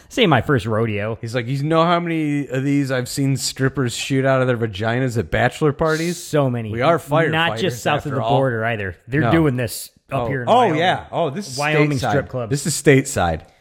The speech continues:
Speaker 1: So he chucks it at Cowboy. Cowboy's gotta block it. There's fire everywhere, and everybody's laughing. <laughs> Oh, we have such a fun time here at base jump camp.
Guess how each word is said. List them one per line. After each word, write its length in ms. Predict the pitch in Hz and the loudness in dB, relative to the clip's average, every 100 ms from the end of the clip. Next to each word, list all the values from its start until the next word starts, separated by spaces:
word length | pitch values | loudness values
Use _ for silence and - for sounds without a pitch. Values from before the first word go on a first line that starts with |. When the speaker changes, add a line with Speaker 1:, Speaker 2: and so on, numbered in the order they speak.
| _ _ | _ _
Speaker 1:
So 140 | - 170 | -2 2
he 220 | 277 226 | 2 2
chucks 480 | - - 214 202 - | -2 4 6 6 -2
it 80 | 139 | -6
at 80 | |
Cowboy. 480 | - 143 123 123 127 | -2 0 0 0 -2
Cowboy's 440 | - 175 175 156 120 | -2 0 2 0 0
gotta 260 | 151 120 | 0 0
block 340 | 107 143 139 - | 0 2 2 0
it. 140 | 135 | -4
There's 180 | 139 131 | -4 -6
fire 460 | - 240 180 156 139 | 0 4 4 4 0
everywhere, 400 | 131 135 135 139 | -2 -4 -4 -2
and 80 | |
everybody's 280 | 214 202 156 | 0 0 0
laughing. 480 | 151 151 147 - 226 269 | 0 0 -2 -2 0 0
<laughs> 40 | - 311 - 277 - 247 - 226 233 - - | 2 -2 0 -2 0 -2 0 -2 -2 -4 -14
Oh, 300 | - 262 247 | -4 2 2
we 140 | 262 247 | 2 2
have 180 | 233 190 | 0 2
such 240 | 233 - | 0 0
a 60 | 175 | -2
fun 340 | 196 185 160 | -2 0 0
time 360 | 143 151 139 131 | -2 -2 -2 -2
here 180 | 139 | -2
at 180 | 131 104 | -2 -2
base 220 | 139 135 139 | 0 0 0
jump 340 | 135 127 - | 0 0 0
camp. 320 | - 127 123 | 0 0 0